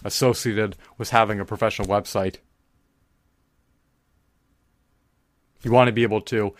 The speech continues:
avail yourself of all the benefits associated with having a professional website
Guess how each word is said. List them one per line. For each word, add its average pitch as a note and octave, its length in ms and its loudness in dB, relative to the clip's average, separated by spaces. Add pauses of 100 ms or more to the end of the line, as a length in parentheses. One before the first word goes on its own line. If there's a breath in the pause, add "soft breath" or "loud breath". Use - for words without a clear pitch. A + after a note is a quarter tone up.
(120 soft breath)
avail G#2+ 380 2
yourself G2+ 480 -2 (200)
of G#2 100 -2
all A#2 80 2
the G2+ 100 -4
benefits G#2+ 560 -2 (180 loud breath)
associated G#2+ 720 -2 (160 loud breath)
with G#2+ 120 -10
having G#2 280 0
a F#2 40 -6
professional G2+ 460 -4
website G2 520 -2